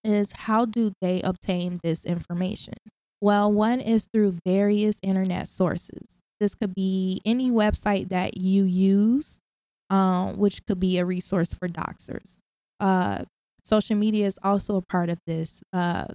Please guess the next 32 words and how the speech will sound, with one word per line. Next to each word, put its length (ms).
they 80
can 360
obtain 380
your 100
information 580
from 220
blogs, 580
unprotected 640
networks, 600
web 380
forums, 560
uh, 380
even 380
your 160
game 340
accounts. 500
You 140
know, 240
I 200
know 380
throughout 500
the 120
years 500
as 280
a 180
gamer, 540
uh, 400
some 180
of 120
our, 180
our 180
favorite 680